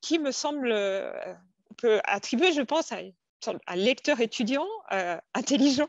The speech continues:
<laughs> euh, soulignant les articulations du texte, euh, s'appropriant le texte. La particularité de ce balisage, c'est que, euh,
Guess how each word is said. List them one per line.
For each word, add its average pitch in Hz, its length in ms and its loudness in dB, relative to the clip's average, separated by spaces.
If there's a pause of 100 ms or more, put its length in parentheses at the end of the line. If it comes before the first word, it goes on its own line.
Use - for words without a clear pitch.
<laughs> 330 800 -8
euh, 196 720 4
soulignant 302 540 4
les 302 160 2
articulations 269 640 -2
du 294 140 -2
texte, 339 440 0
euh, 220 200 -2 (200)
s'appropriant 254 720 0
le 208 140 2
texte. - 440 -2 (1080)
La 277 360 6
particularité 262 640 0
de 208 60 -4
ce - 160 -8
balisage, 254 720 2
c'est - 460 -4
que, 285 80 0
euh, 196 760 0